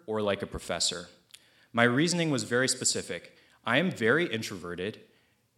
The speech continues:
People are a mess. The less relationships I have with people, the less I'll get hurt. And I just wanna live my own life the way I want it. So I wanna find whatever profession I can have where people would just leave me alone.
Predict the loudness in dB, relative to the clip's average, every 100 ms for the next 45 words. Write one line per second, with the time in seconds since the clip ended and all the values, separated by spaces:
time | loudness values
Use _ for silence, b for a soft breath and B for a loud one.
0 | -4 -2 0 0 4 4 4 2 -2 0
1 | 0 -2 -6 b b -4 -2 2 4 4
2 | 2 2 2 0 -2 -2 -2 -2 0 0
3 | -2 -6 -6 -4 -4 -2 0 2 2 2
4 | 0 -4 -2 -4 -4 -10 b b b b
5 | -2 -2 -2 -4 -2 0 -2 -4 -4 2
6 | 4 2 0 0 2 2 2 2 0 0
7 | -2 0 0 -2 -8 -10 -14 -16 B B
8 | 6 6 8 4 4 4 4 4 4 6
9 | 6 4 -2 0 0 2 0 0 -2 0
10 | 0 -2 B B -2 0 -2 -4 -2 0
11 | 2 0 0 -2 0 -2 -2 -4 -8